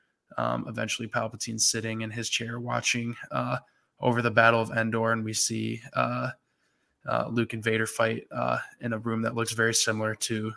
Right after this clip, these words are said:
that in terms of design, which I appreciated that right off the bat. Um, and I thought it was interesting how, uh, Palpatine wanted an audience with Thrawn. I mean, how many prisoners or people that they captured do you think he wants to talk to?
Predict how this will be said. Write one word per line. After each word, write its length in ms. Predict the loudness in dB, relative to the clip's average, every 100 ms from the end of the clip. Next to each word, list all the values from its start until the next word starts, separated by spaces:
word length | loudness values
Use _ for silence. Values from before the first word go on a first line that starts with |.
| 0
that 280 | 0 2 -2
in 80 | -2
terms 220 | -6 -6
of 80 | -6
design, 420 | -6 -4 -4 -6
which 280 | -2 0 2
I 80 | 6
appreciated 540 | 4 6 4 4 2 2
that 200 | 2 2
right 160 | 2
off 180 | 2 0
the 60 | -2
bat. 360 | 0 2 0 -4 _ _ _ _ _ 2
Um, 520 | 2 2 -2 -4 -6 _ _ _ _ _
and 180 | 2 8
I 40 | 8
thought 200 | 10 10
it 40 |
was 180 | 8 2
interesting 460 | -2 -2 -2 -2
how, 480 | 0 0 2 0 -2 -6
uh, 340 | -4 -2 -2 -6 2
Palpatine 440 | 6 6 4 -2 2
wanted 320 | 2 2 0
an 160 | -4
audience 520 | 0 2 2 -2 -6 -6
with 380 | -6 -8 -12 -14
Thrawn. 420 | -2 0 2 0 -6 -4
I 120 | -2
mean, 240 | -2 -4 -8 _ _ _ _ _ _ -10 -2
how 160 | 4
many 340 | 6 4 2 -4 _ _ _ -2
prisoners 500 | 0 2 2 2 0
or 60 |
people 240 | -2 -2 2
that 140 | 0
they 100 | 0
captured 500 | 0 2 2 0 -2
do 60 | -4
you 60 |
think 240 | -6 -6 -4
he 120 | -4
wants 260 | 0 0 0
to 80 |
talk 320 | -2 0 0 -2
to? 260 | -4 -6